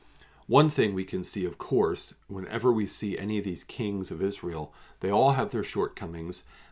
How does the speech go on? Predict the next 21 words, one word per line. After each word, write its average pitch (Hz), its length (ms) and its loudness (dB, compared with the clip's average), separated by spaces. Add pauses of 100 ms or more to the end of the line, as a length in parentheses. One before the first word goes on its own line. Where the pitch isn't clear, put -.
they 98 100 0
all 104 220 2
have 110 240 -4
their 101 140 4
failures, 82 640 -4
even 98 240 -4
the 95 60 -2
best 92 380 -6
of 98 100 -6
them, 90 180 -4
like 85 200 -6
Hezekiah 90 580 -4
and 85 140 -10
Josiah, 85 480 -8
when 82 120 -6
we 85 80 -6
get 87 180 -6
to 95 100 -6
them, 80 260 -6
we'll 90 120 -4
see 87 360 -6